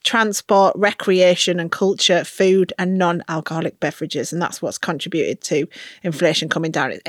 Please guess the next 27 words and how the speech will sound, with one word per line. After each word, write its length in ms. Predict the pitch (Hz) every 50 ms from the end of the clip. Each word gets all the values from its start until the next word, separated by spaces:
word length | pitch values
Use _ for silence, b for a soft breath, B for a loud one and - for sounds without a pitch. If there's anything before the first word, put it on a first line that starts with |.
| -
it's 140 | - 226 -
important 400 | 262 240 269 311 349 330 349 320
to 80 | 381 302
say 220 | - 220 226 262
as 100 | 269 -
well, 200 | 220 202 214 220 B B B B B
whenever 220 | 208 214 233 240
we 80 | 269 269
talk 180 | - 269 262
about 140 | 254 233 175
inflation 420 | 196 202 - 220 214 214 208 -
coming 220 | 196 - 202 208 202
down, 220 | 214 214 214 190
it 100 | - -
doesn't 240 | - 208 196 220 208
mean 160 | 196 196 190
prices 420 | 190 - - 175 175 - - 190 190
are 60 | 185
coming 260 | - - 180 185 180
down. 240 | 175 180 180 180 180 B B B B
It 100 | - 180
just 180 | 196 190 -
means 220 | - 185 170 160 -
they're 120 | - 170
not 180 | 170 185 - -
going 220 | 175 160 170 170
up 140 | 170 165 -